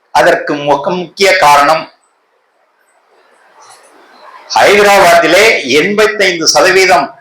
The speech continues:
மக்கள் இந்துக்களாகவும் எஞ்சிய மக்கள் மீதி பதினைந்து சதவீதத்தை கொண்டவர்களாகவும் இருந்தார்கள். நிசாம் ஆட்சி செய்து கொண்டிருந்தார். நிசாமுடைய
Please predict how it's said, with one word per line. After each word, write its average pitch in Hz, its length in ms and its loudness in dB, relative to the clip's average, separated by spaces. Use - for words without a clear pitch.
மக்கள் 170 640 -2
இந்துக்களாகவும் 135 880 0
எஞ்சிய 214 440 2
மக்கள் 160 720 0
மீதி 196 480 -2
பதினைந்து 160 460 0
சதவீதத்தை 151 840 0
கொண்டவர்களாகவும் 135 680 0
இருந்தார்கள். 127 560 -2
நிசாம் 143 540 2
ஆட்சி - 200 0
செய்து 120 280 -4
கொண்டிருந்தார். 101 540 -10
நிசாமுடைய 196 840 2